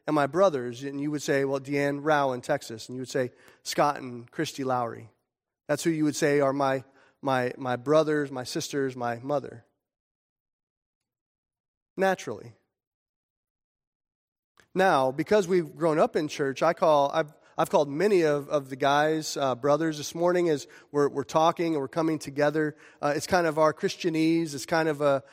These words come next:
a, a Christian terminology that we use now. But what Jesus was doing here was revolutionary. He was resetting who those on the inside and those on the outside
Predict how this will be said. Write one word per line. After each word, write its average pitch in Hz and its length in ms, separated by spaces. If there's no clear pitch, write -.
a, 139 100
a 139 140
Christian 170 560
terminology 160 720
that 170 180
we 170 120
use 170 320
now. 170 280
But 175 120
what 175 180
Jesus 233 380
was 165 100
doing 160 260
here 147 400
was 131 680
revolutionary. 139 1000
He 214 140
was 202 280
resetting 175 840
who 202 360
those 196 340
on 180 120
the 175 140
inside 147 520
and 151 100
those 190 320
on 165 160
the 160 140
outside 151 580